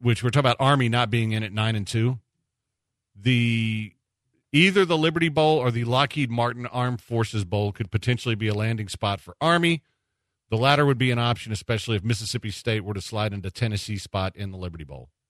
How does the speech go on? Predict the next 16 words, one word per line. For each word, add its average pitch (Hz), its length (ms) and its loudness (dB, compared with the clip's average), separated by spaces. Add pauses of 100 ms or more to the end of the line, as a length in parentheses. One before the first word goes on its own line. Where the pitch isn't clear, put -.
(840)
uh, 90 140 -2
which 101 180 0
is 101 60 -6
probably 110 300 2
more 107 160 0
likely 98 340 -4
'cause 92 140 -8
I 90 80 -6
think 95 160 -12
the 95 40 -10
Liberty 90 260 -6
Bowl 85 160 -4
is 85 80 -6
a 85 40 -10
bigger 80 180 -10
payout, 69 360 -12